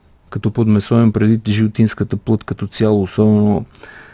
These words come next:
външ-, вътрешните органи, които концентрират хранителни вещества ценни, не само мускулното месо, което е червеното, и или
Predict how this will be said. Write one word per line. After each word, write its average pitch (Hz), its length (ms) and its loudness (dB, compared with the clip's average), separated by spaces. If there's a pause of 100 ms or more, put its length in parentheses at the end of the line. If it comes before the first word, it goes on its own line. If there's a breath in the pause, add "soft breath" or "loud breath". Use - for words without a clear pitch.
(160 loud breath)
външ-, 110 400 0
вътрешните 110 560 -2
органи, 104 360 2
които 104 560 -2
концентрират 104 840 -2
хранителни 101 520 -2
вещества - 560 -8
ценни, 104 520 -2 (180)
не 98 140 -2
само 101 240 0
мускулното 98 580 0
месо, 92 320 -2 (180)
което 87 240 -6
е 90 40 -6
червеното, 98 680 -4 (1080 loud breath)
и 131 440 4
или 123 360 4